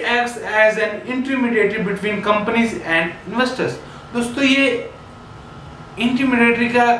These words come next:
रोल अदा करता है किन में? इन्वेस्टर्स और कंपनीज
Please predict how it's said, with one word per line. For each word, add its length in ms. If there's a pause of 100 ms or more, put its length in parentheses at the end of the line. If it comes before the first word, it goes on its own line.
(140)
रोल 240
अदा 220
करता 300
है 160 (340)
किन 160
में? 120
इन्वेस्टर्स 560
और 360
कंपनीज 560